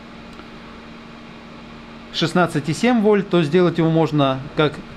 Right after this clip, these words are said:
тринадцать и семь вольт, да, так и девятнадцать и семь вольт. То есть также можно откорректировать еще и,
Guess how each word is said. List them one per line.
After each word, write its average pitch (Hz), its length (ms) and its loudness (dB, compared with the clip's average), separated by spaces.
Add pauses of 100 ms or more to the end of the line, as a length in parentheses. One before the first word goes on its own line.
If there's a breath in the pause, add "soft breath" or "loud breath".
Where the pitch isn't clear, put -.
(140)
тринадцать 214 540 4
и 220 60 2
семь 208 320 2
вольт, 190 280 2 (1900)
да, 143 160 0
так 190 300 2
и 175 240 6
девятнадцать 151 680 2
и 113 40 -6
семь 123 280 -2
вольт. 117 280 0
То 156 120 4
есть 156 120 0
также 156 260 2
можно 147 260 2
откорректировать 139 720 2
еще 143 360 2
и, 135 240 2